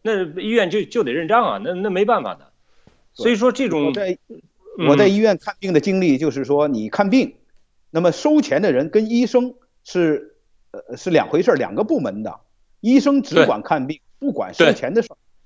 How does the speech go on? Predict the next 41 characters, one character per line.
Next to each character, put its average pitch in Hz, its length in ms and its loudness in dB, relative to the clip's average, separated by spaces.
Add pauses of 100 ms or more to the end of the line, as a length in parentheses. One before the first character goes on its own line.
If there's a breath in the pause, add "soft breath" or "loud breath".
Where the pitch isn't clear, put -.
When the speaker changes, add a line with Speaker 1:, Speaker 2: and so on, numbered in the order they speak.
(400)
Speaker 1:
对。 240 140 4
Speaker 2:
那 269 60 8
么 247 60 2
我 143 160 4
在 240 120 4
看 240 240 0
病 285 160 2
的 165 80 4
时 165 100 0
候， 156 140 4
Speaker 1:
对。 131 60 4
嗯 - 40 -8
哼。 - 80 -20 (520)
Speaker 2:
那 202 100 -4
么 233 100 4
有 143 240 0
一 208 120 -4
个 214 140 4
就 190 140 -6
是， 151 320 -6
呃， 123 220 -6
是 143 240 -10
所 110 180 -6
谓 156 100 2
的 180 160 4
就 151 200 -8
像 143 340 -4
医 190 140 -2
院 214 200 4
的 147 80 0
收 220 220 0
费 214 140 0
的 151 120 0
代 202 260 2
表 101 220 -8
一 120 60 -4
样 180 220 0
的， 101 200 -8
然 98 100 -12
后 110 60 -8
他 135 140 -4